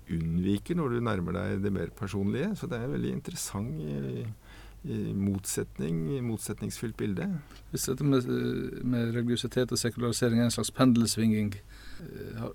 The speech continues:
Speaker 2: har pendelen begynt å svinge tilbake fra det som du, eh, registrerte når du begynte med dette?
Speaker 1: Ja, jeg tror nok vi fremdeles har en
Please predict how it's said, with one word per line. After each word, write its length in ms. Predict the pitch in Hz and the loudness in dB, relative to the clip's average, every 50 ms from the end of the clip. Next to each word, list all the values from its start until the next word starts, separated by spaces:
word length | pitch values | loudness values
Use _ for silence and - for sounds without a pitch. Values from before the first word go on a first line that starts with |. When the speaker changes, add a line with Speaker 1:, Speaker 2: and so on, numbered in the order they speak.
| 127 | -2
Speaker 2:
har 140 | 110 120 117 | 0 0 2
pendelen 360 | 113 131 131 120 110 107 107 | 4 4 4 6 6 6 6
begynt 220 | 110 120 113 113 104 | 6 6 4 4 4
å 0 | |
svinge 220 | - 113 110 104 | 2 2 2 2
tilbake 500 | - 113 107 104 101 107 104 - - 151 | 2 4 4 4 4 4 2 0 0 0
fra 100 | - 135 | 2 4
det 120 | 131 131 - | 2 2 6
som 120 | - 113 | 6 6
du, 640 | 113 117 117 117 113 110 110 110 110 110 113 113 107 - | 6 6 4 2 2 2 0 0 -2 -4 -4 -6 -8 -8
eh, 240 | - 117 113 110 110 | -6 -6 -4 -4 -2
registrerte 480 | 107 107 107 104 - - 117 110 - | -2 -2 -2 -2 -2 -2 -2 -2 0
når 120 | - 107 101 | -2 -2 -2
du 60 | 107 | 0
begynte 360 | 110 117 113 110 107 - - 101 | 2 4 4 4 2 2 -4 -4
med 160 | 101 101 101 | -4 -4 -6
dette? 560 | - - - - 107 101 101 101 101 98 101 104 101 - - - - - - - - - - - | -8 -8 -8 -6 -4 -4 -4 -4 -4 -4 -6 -6 -8 -10 -12 -16 -18 -18 -18 -18 -20 -20 -14 -12
Speaker 1:
Ja, 160 | 185 - - - | -10 -8 -6 -4
jeg 100 | - 98 | -2 0
tror 100 | 113 107 | 2 2
nok 160 | 95 101 101 | 2 2 2
vi 460 | - 139 151 151 143 135 127 123 120 110 | 4 4 6 8 8 8 8 8 4 2
fremdeles 800 | 110 - - - 120 127 123 107 98 92 87 92 101 101 - - | 0 -2 -2 2 2 4 6 6 6 6 8 6 6 4 4 2
har 240 | - 98 92 92 95 | 0 0 2 4 4
en 260 | 101 101 101 98 101 | 4 4 4 2 2